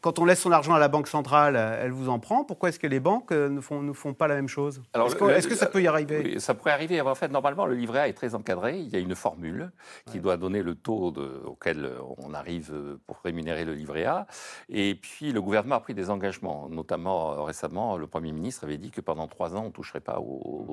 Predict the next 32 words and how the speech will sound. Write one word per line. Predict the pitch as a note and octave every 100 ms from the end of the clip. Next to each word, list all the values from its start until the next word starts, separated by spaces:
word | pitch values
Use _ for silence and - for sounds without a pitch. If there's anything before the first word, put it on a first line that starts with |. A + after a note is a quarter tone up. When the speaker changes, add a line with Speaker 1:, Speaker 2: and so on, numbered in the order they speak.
| C2+
Speaker 2:
au | E2
zéro | F2+
soixante-quinze. | F2+ - - - D3+ F#3 E3+ - - - -
À |
l'époque, | F#2+ - C3
d'ailleurs, | G2 F#2+
ça | - F2
avait | E2+
été | F2+ F2
présenté | - E2 E2 G2+
comme | - D#2
étant | D2 - F2 D2+
relativement | D2 B1+ D#2 D#2 - D#2+ E2
violent, | D2 E2+ A#2 F#3+
en | D#2+
disant, | D2 F2+ D#2+
euh, « | D2+ - - - -
Et | D#2+
si | - G2
ça | -
remonte | D#2 D#2+ E2+ G#2 G2
à | D#2+
un, | E2+ G2 F2+ F2 E2+ E2 E2
un |
cinq, | D#2 - F2
pourquoi | E2 E2 F#2+ E2+ D2+
le | D2 D2
livret | D#2 D#2 E2
A | F2
n'en | E2+
bénéficierait | D#2 D#2 - -
pas ? » | F2